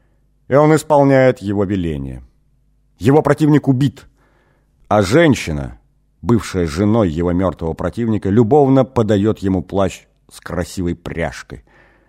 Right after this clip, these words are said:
«Это теперь моя жена», знает Лакха и целует ее в шею, которая вырастает ввысь, становится шире, больше, белее, раздувается до неба.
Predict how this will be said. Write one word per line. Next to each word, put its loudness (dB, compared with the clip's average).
«Это -4
теперь -2
моя 2
жена», -2
знает -4
Лакха -2
и -6
целует -4
ее 0
в -12
шею, -2
которая -2
вырастает -4
ввысь, -8
становится 0
шире, 2
больше, 2
белее, 2
раздувается 2
до 2
неба. 4